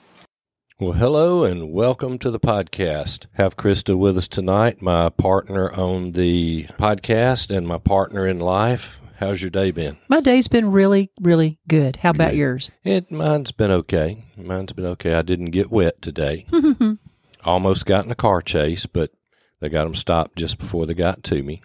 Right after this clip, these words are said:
Speaker 2: Oh.
Speaker 1: Yeah, really.
Speaker 2: Yeah, I know. That's
Speaker 1: So,
Speaker 2: kinda fun.
Speaker 1: anyway, <laughs> it is what it is. Now, this episode today is going to be a very controversial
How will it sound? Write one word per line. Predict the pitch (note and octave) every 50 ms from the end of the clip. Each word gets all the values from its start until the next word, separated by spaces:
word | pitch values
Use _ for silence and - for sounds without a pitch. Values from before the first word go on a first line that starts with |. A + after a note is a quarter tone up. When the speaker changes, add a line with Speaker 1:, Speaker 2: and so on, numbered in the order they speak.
| -
Speaker 2:
Oh. | B3 G3+ E3+ D#3 D3 C#3 C#3 C#3+ C3 B2 B2+ C#3+ E3 - - _ _ - _ _ _
Speaker 1:
Yeah, | - D2 C#2+ C#2 C2+
really. | C#2 C#2 C2+ C#2 C#2+ C#2 - C#3+
Speaker 2:
Yeah, | C#3+ C#3+ C#3+ C#3+ D3+ C#3+ - _ _ _
I | F3+ D#3+
know. | D#3 D3 C#3+ C#3+ D3 - _
That's | - A#2+ -
Speaker 1:
So, | A#2 A2+ A2 A2 G2 - _ -
Speaker 2:
kinda | C#3 C#3+ D3
fun. | G#2+ G#2 F#2 -
Speaker 1:
anyway, | D2 D2+ D2 D#2 F2+ - - A#3
<laughs> | - - F#4+ -
it | A#2 A2+
is | A2 G#2+ G#2+ G#2+ F#2+ -
what | F#2+ F2+ F#2+ G2
it | G2 F2+ E2
is. | C#2 C#2+ D2 D2 - - - _ _ _ _ _ - - - _ _ _ - - _ _ _ _
Now, | D3+ D#3+ D#3 D3 C3 A2 F#2 -
this | B2 A#2+ D#3+ E3 - -
episode | E3 D#3+ D#3 - - B2 - - B2+ A2+ G#2+ G#2 G2+ G2 F#2 -
today | - G#2 F#2+ F2 F#2 G#2 G#2 G2+ F2+ D#2+ E2 D#2 D#2+ F2 F2+ - - -
is | G2+ F#2+ F#2 F#2+
going | G2 B2 B2 C3+ C#3+ C#3 C3 A#2+
to | A2+ G2+
be | G2+ A2+ A2+ A2 A2+ A2+ G2+ F2+
a | F#2+ F2 E2+
very | D#2+ E2+ F#2 G2 G2+ G2+ G2+ G2 F2+
controversial | - - - G#2 F#2+ G2 F#2 - G#2 G2 F#2 F2 E2+ F#2 F#2+ F#2+ F#2 - - - F2 D2+ C#2+ C#2+ -